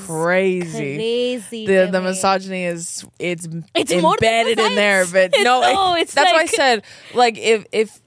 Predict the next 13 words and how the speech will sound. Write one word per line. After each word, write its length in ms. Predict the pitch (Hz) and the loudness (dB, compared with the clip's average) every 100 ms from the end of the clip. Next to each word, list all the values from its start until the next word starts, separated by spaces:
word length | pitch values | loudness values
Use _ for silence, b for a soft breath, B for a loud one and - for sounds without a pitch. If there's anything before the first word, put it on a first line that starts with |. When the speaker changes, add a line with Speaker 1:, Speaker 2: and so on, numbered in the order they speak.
| 202 | -4
Speaker 1:
you're 160 | 214 | -4
telling 280 | 208 226 233 | -2 -4 -4
me 140 | 233 | -8
if 80 | 233 | -8
there 160 | 214 202 | -6 -4
was, 180 | 202 185 | -4 -4
like, 320 | 175 170 - _ | -4 -6 -12 _
the, 200 | - 180 170 | -8 -8 -8
the 180 | - 175 | -6 -6
vaccine 720 | 165 175 180 - - 175 175 180 | 0 0 0 -4 -8 -8 -8 -6
for, 140 | 165 | -6
like, 320 | 165 156 151 | -4 -4 -6
what 360 | - 165 165 160 | -10 -10 -6 -6